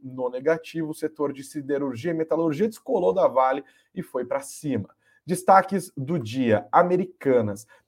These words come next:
As ações da Americanas voltaram a ser paralisadas ali, né? Entrou em leilão em determinado momento por variação máxima permitida. Acabou tendo uma alta moderada, estava subindo mais de trinta por cento. No final das contas, foi moderando, moderando, moderando e terminou o dia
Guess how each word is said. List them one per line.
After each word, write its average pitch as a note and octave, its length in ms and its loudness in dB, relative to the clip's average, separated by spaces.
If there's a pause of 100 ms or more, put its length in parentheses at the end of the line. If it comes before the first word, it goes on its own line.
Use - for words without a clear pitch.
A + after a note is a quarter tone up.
(140)
As B2 120 0
ações D3+ 200 -6
da G3 60 4
Americanas E3+ 720 0
voltaram E3+ 800 4
a C#3+ 100 0
ser C#3 400 -4
paralisadas B2+ 720 0
ali, A#2+ 200 -4
né? A#2 160 -6
Entrou C3 260 -6
em C#3+ 100 -6
leilão B2+ 480 -2
em C3+ 40 -6
determinado A#2+ 380 -6
momento A2+ 360 -8
por D3+ 140 -8
variação C#3+ 460 2
máxima C3+ 380 -4
permitida. E3 720 -2 (380)
Acabou C3+ 400 4
tendo D#3+ 180 0
uma D#3+ 180 4
alta C#3+ 320 4
moderada, D#3+ 420 2
estava C#3 240 -6
subindo D#3+ 260 -10
mais F3 140 -2
de F3 80 -10
trinta F3+ 380 -6
por A2+ 160 -14
cento. - 360 -20
No C3+ 80 -14
final C#3+ 160 -4
das C#3 140 -4
contas, D#3+ 340 -4 (100)
foi C#3+ 140 -2
moderando, C3 560 0
moderando, A2 440 -4
moderando C#3+ 440 -2 (300)
e D#3 80 -4
terminou D3+ 380 4
o C#3 40 4
dia C3 320 2